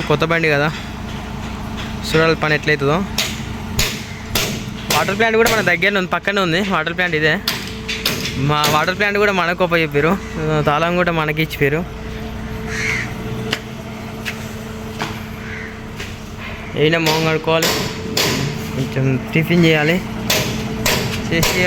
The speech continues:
ఆ ఉట్టకన్నా వెళ్ళిపోవాలి. ఇలా రాఖీ పండగ కదా, నా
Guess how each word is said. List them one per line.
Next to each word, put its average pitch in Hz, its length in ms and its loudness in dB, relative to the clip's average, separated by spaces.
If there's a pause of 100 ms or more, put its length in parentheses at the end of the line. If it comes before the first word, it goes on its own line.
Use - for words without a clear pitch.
ఆ 170 40 2 (920)
ఉట్టకన్నా 170 340 0
వెళ్ళిపోవాలి. 147 420 2 (800)
ఇలా 143 120 2 (120)
రాఖీ 139 320 0
పండగ 147 320 0
కదా, 135 160 4 (1300)
నా 160 80 2